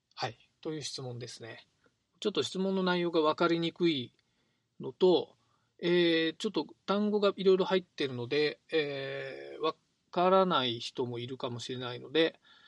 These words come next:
えー、まずちょっと単語の説明を先にしましょうか。まずですね、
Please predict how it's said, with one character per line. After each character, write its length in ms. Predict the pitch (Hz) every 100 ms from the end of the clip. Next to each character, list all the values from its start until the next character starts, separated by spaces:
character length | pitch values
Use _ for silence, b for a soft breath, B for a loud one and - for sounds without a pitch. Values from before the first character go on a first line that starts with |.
| b b
え 460 | - 147 147 143 143
ー、 40 | 160
ま 140 | 196
ず 120 | 175
ち 120 | -
ょ 20 | 208
っ 40 |
と 120 | 165
単 360 | 147 180 202 202
語 120 | 202
の 100 | 202
説 320 | 185 190 -
明 360 | 190 190 185 185
を 400 | 180 175 170 170
先 300 | - 151 156
に 140 | 151
し 140 | 143 156
ま 120 | 139
し 120 | -
ょ 60 | 127
う 40 |
か。 300 | 117 113 - _ _ _
ま 120 | 214 233
ず 100 | 180
で 80 |
す 140 | 120 139
ね、 240 | 135 123